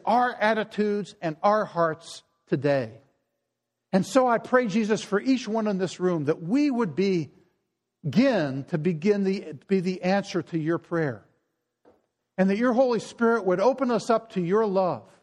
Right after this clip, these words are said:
and show us the unity that we have in the body of Christ. And we pray, Lord, that Rome,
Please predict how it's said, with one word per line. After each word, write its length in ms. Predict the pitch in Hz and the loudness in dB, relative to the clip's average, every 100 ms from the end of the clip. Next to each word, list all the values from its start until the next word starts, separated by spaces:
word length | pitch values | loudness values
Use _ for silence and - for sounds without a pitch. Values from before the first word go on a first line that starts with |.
| _ _ _ _ _ _ _ | _ _ _ _ _ _ _
and 140 | 190 180 | 0 0
show 380 | - 247 247 | 0 2 4
us 180 | 233 - | 2 -2
the 120 | - | -4
unity 440 | 190 165 226 233 208 | -2 0 0 0 -2
that 120 | 190 | -2
we 160 | 185 165 | -2 -2
have 280 | 175 170 | 0 0
in 80 | 156 | -2
the 80 | 151 | -4
body 280 | 131 165 160 | 0 0 -2
of 120 | 139 | -6
Christ. 420 | - 156 117 - | -2 -2 -2 -8
And 100 | 160 | -4
we 100 | 156 | -2
pray, 340 | 170 - 247 240 | -2 0 0 0
Lord, 400 | 170 151 127 120 | 0 0 0 -2
that 140 | 170 | -4
Rome, 480 | 165 208 240 160 | -2 0 0 -2